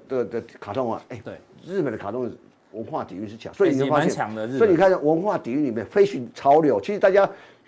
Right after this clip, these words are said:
Speaker 1: 看不起什么流行潮流，其实这是反映一个，一个国家的国力。你，
Speaker 2: 对。
Speaker 1: 因为全世界里面，欧美国家它有能力做很强的这文化的输出。
Speaker 2: 是。
Speaker 1: 因为它，它累积的国力是强。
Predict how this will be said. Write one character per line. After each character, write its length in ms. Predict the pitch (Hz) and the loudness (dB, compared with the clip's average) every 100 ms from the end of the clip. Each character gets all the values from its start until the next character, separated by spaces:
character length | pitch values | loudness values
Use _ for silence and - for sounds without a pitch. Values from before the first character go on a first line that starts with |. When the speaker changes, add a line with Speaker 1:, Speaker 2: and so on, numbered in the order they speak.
| - | -8
Speaker 1:
看 180 | - 185 | -2 0
不 80 | 175 | 0
起 100 | 269 | -2
什 140 | 113 | -6
么 180 | 110 110 82 - 104 | -6 -8 -10 -16 -4
流 260 | 131 147 | 2 2
行 240 | 160 127 123 | 2 -2 -6
潮 180 | 104 113 | -4 -4
流， 80 | |
其 140 | 113 190 | -4 -6
实 260 | 165 143 - - | -4 -6 -8 -12
这 100 | - | 0
是 60 | 214 | 0
反 200 | 208 131 | 2 -2
映 80 | 156 | 0
一 20 | |
个， 80 | 147 | -2
一 180 | 156 160 | -2 -8
个 80 | 127 | -6
国 180 | 123 | -4
家 160 | 123 139 | -2 -2
的 80 | 120 | -2
国 280 | - 98 120 | -6 -6 -4
力。 180 | 110 - | -6 -8
你， 160 | 151 175 | -8 -4
Speaker 2:
对。 140 | 147 | -4
Speaker 1:
因 60 | 165 | -4
为 80 | 165 | -4
全 180 | 156 165 | -2 -2
世 160 | 208 | -2
界 140 | 202 143 | 0 0
里 100 | 104 | 0
面， 200 | 120 - _ _ - | -6 -8 _ _ -6
欧 200 | 170 185 | 2 4
美 180 | 180 117 | 4 0
国 160 | 104 117 | -2 -4
家 180 | 143 131 | -4 -6
它 160 | 127 | -4
有 200 | 127 95 90 | -4 -4 -8
能 180 | 107 127 | -10 -8
力 100 | 117 | -4
做 180 | 143 | -4
很 220 | 117 85 87 | -4 -6 -16
强 260 | - 92 | -14 -10
的 120 | 95 | -10
这 120 | 90 101 | -10 -10
文 200 | 98 110 | -10 -8
化 160 | 127 | -8
的 60 | 95 | -8
输 140 | 98 87 | -10 -14
出。 160 | - - _ _ _ | -16 -20 _ _ _
Speaker 2:
是。 240 | - 120 - | -14 -14 -4
Speaker 1:
因 120 | 202 | -4
为 100 | 156 | -2
它， 340 | - 151 160 151 | -6 -8 -4 -4
它 60 | - 131 | -4 -6
累 200 | 120 110 | -4 -2
积 120 | 156 | -2
的 80 | 139 | -2
国 160 | 107 | -2
力 100 | 113 | -6
是 100 | 113 | -8
强。 160 | 117 | -10